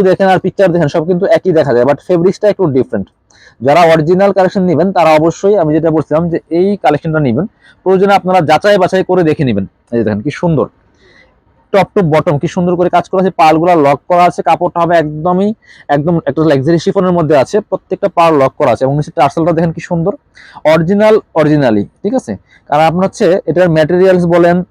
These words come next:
ফেব্রিক্স বলেন, everything is premium, একদম নিঃসন্দেহে। ভিতরে ইনারটা অ্যাটাচ করে সেলাই করা আছে খুব সুন্দর করে, সেলাই কোয়ালিটি থেকে শুরু করে সবকিছুই বেটার হবে ইনশাল্লাহ। খুব সুন্দর একটা কালেকশন। এটা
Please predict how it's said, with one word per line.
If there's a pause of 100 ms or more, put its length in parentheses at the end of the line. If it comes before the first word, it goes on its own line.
(100)
ফেব্রিক্স (120)
বলেন, (600)
everything (120)
is
premium, (640)
একদম
নিঃসন্দেহে।
ভিতরে
ইনারটা
অ্যাটাচ
করে
সেলাই
করা
আছে
খুব
সুন্দর
করে, (460)
সেলাই
কোয়ালিটি
থেকে
শুরু
করে
সবকিছুই
বেটার
হবে
ইনশাল্লাহ। (1400)
খুব (100)
সুন্দর (100)
একটা (100)
কালেকশন।
এটা